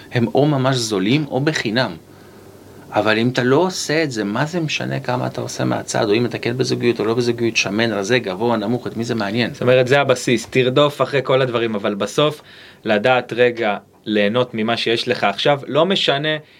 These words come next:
Speaker 2: אם יש לך את כל הכסף שאתה רוצה, או אם יש לך את הבחורה הכי יפה שרצית, לדעת שנייה ליהנות ממה שיש לך פה, עם כמה קלישאה שזה נשמע, אבל לדעת ליהנות מזה, שמה מתחילה ההצלחה. כאילו, זה,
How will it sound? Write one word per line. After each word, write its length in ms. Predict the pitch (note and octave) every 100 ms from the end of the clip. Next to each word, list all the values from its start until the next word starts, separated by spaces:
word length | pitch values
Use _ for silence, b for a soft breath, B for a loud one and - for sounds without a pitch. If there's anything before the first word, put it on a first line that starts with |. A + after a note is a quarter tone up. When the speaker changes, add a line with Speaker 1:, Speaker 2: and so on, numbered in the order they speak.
| b
Speaker 2:
אם 100 | A#2 A2+
יש 220 | C3 C#3
לך 160 | C3
את 180 | A#2+ G#2+
כל 200 | - A#2+
הכסף 380 | A2 B2+ A#2+ A2
שאתה 160 | - G2+
רוצה, 300 | G2 G2 C3+
או 120 | A2+
אם 80 | A2
יש 140 | -
לך 140 | A2
את 140 | G2+ F#2+
הבחורה 440 | F#2+ F#2+ G#2 G#2+
הכי 180 | G2+ -
יפה 280 | G#2 - G#2
שרצית, 500 | - G2 F2+ D3+ D3+ E3+ B B B
לדעת 320 | B2 D#3+ F3
שנייה 260 | - D3+ D#3+
ליהנות 400 | D3 C3 D3+ C3+
ממה 220 | C3 C3+
שיש 260 | C3 C3
לך 160 | B2+ A#2 G#2+
פה, 200 | D#3+ E3+ B
עם 140 | - A2+
כמה 260 | - C#3 D#3+
קלישאה 460 | - A2 - A#2
שזה 300 | B2 B2+ A2
נשמע, 400 | G2 F#2+ - B2 F#2+ B B
אבל 280 | F#2+ G2 G2
לדעת 360 | G2+ B2+ C3+
ליהנות 360 | A#2 G#2 C3 C#3
מזה, 240 | E3 E3+ G3 D4 B
שמה 360 | - - B2 C#3
מתחילה 420 | B2 A2 A#2 G#2
ההצלחה. 380 | G2 - F#2+ -
כאילו, 240 | - B2
זה, 100 | A2+